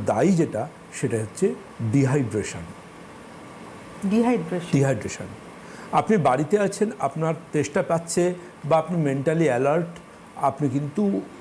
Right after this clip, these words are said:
Speaker 1: মুভমেন্ট করছেন, আপনি প্রয়োজনে জলের বোতলটা থেকে জল খাচ্ছেন এক দুটো।
Speaker 2: হুম।
Speaker 1: গাড়ির মধ্যে একটা প্রবণতা লক্ষ্য করবেন, জলের বোতলটা তো আর আপনার সামনে রাখা থাকে না, ওটা কোনো একটা ব্যাগে বা কোথাও রাখা থাকে।
Speaker 2: হুম।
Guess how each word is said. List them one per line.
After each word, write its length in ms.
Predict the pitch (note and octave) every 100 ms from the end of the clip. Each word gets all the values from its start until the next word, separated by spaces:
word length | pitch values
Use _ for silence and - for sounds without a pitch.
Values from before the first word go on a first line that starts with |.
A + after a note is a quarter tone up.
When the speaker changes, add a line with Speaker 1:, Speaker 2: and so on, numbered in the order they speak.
| - - -
Speaker 1:
মুভমেন্ট 500 | D#3+ F3 C#3 F3+ E3+
করছেন, 360 | E3+ D3 - F3+
আপনি 240 | D3 D#3+ B2+
প্রয়োজনে 440 | C#3+ B2+ C#3+ F3
জলের 300 | D#3 B2+ C3+
বোতলটা 360 | C#3 B2+ C#3 D3+
থেকে 200 | E3 F3+
জল 240 | C3+ D3
খাচ্ছেন 440 | D#3 - F#3 - C#3
এক 200 | A2 A2+
দুটো। 180 | G#2 G2
Speaker 2:
হুম। 720 | - - - - - - A#2+
Speaker 1:
গাড়ির 300 | D#3 F#3+ A3+
মধ্যে 240 | A3+ G3
একটা 120 | A3+
প্রবণতা 520 | G#3 D#3 D3 F3 F3+
লক্ষ্য 260 | E3 C#3+ D#3+
করবেন, 360 | C#3 A#2 C3+ B2+
জলের 280 | C#3 D3
বোতলটা 380 | D3 C3+ D3+ D#3
তো 120 | E3+
আর 60 | F3+
আপনার 220 | D#3+ E3 -
সামনে 240 | C3 C#3 D3+
রাখা 200 | D3+ -
থাকে 260 | D3+ -
না, 100 | A#2 - - - - -
ওটা 120 | F#3+ G3+
কোনো 220 | E3+ E3
একটা 160 | E3+
ব্যাগে 380 | D#3+ B2 B2 D#3+
বা 120 | E3+
কোথাও 360 | E3+ C#3 C3+ C#3
রাখা 260 | A2 - G#2+
থাকে। 220 | A2 - G#3+
Speaker 2:
হুম। 320 | G3+ G3